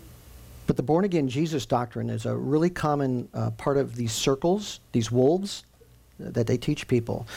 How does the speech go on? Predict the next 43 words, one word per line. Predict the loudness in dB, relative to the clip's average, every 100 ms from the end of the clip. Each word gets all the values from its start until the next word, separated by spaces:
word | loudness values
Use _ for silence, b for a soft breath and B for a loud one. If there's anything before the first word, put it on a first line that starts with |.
| B
So | 2 4
we've | 4
got | 2 -2
the | -2
word | 0 2
of | 2
faith, | 2 2 2
positive | 2 0 2 -4
confession, | -4 -4 0 -2 0 0
the | 2
little | 4 2
gods | 4 2 2 -2
doctrine, | -2 -2 -2 -4
the | 0
born-again | 2 2 4 2 2
Jesus | 2 2 0
doctrine. | 0 0 0 -4
Those | -2 -2
are | -2
all | 0 2 2
thoroughly | 0 0 2 4 2 2 -2 B B B B
heretical | -2 2 0 0 0 2 2 -2 -18 _ -2
ideas. | 0 2 4 4 4 2 -4 -14 -18 B B B B B B B B -2
And | 2 2
that's | 4
all | 4
been | 4 0
pointed | -4 -6 -6
out | -8 -8
to |
these | -12 -10
people. | -10 -8 -4
I |
mean, | -2 -2 -4 -4
Orthodox | -2 0 0 -2 -2
people | -4 -4
have | -6
talked | -6 -6
to | -8
these | -10
people, | -8 -6 -2
and | 0
they, | -2